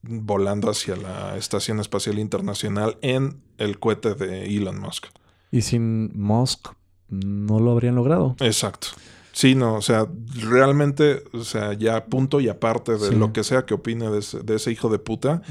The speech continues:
Speaker 2: <laughs>
Speaker 1: estábamos viendo historia en, en su momento de concepción.
Speaker 2: Tal cual.
Speaker 1: Y en serio, ver
Speaker 2: Lo voy a ver.
Speaker 1: ver, ver esa, esa misión es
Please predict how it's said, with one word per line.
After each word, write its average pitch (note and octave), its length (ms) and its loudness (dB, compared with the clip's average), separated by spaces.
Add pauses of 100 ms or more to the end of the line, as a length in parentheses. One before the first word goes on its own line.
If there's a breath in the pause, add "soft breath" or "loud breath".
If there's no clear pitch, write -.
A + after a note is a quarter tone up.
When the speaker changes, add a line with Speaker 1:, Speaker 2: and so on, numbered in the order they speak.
(140)
Speaker 2:
<laughs> A#2 240 0
Speaker 1:
estábamos A2+ 640 0
viendo A2 680 2
historia A#2+ 920 2
en, G2+ 640 -6
en G2 480 -6
su G#2 340 -4
momento A2+ 680 -2
de G#2+ 280 -4
concepción. G2+ 600 -6 (1120 soft breath)
Speaker 2:
Tal G#2 180 -2
cual. G2+ 300 -2 (440)
Speaker 1:
Y G#2+ 540 0
en G#2 140 0
serio, G2+ 460 -2
ver B2 520 4 (600)
Speaker 2:
Lo A#2+ 120 0
voy C3+ 100 6
a C3 40 6
ver. B2 220 2
Speaker 1:
ver, B2+ 400 4
ver C3 260 6
esa, B2 440 2
esa G2+ 540 -2
misión A2 460 0
es - 580 -4